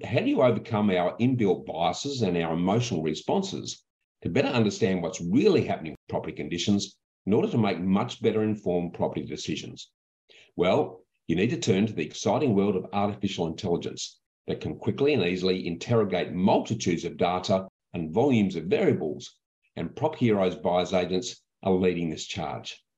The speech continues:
So to share what the data is actually saying about what's really happening with property conditions around the country, we're joined by the co-founder of Prop Hero, Michael Roger. So welcome back to Realty Talk, Michael.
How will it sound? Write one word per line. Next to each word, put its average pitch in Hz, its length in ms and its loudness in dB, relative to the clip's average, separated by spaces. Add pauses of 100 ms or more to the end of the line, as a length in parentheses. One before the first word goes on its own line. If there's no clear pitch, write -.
(280)
So 107 320 4
to 92 140 -4
share 98 280 2
what 98 180 0
the 92 60 -2
data 95 300 0
is 85 120 -4
actually 90 280 -2
saying 98 480 0 (300)
about 147 200 -2
what's - 240 -4
really 156 320 4
happening 80 320 -4
with - 120 -16
property 78 240 -6
conditions 85 480 -4
around 80 200 -4
the 78 60 -6
country, 98 460 0 (360)
we're 98 100 2
joined 160 360 2
by 123 140 2
the 113 100 -2
co-founder 95 580 0
of - 100 -8
Prop 92 180 -2
Hero, 92 400 2 (240)
Michael 87 360 -2
Roger. 80 360 -2 (280)
So 123 360 0 (100)
welcome - 280 0
back 110 160 2
to 104 80 0
Realty 120 220 2
Talk, - 240 -2
Michael. 113 400 0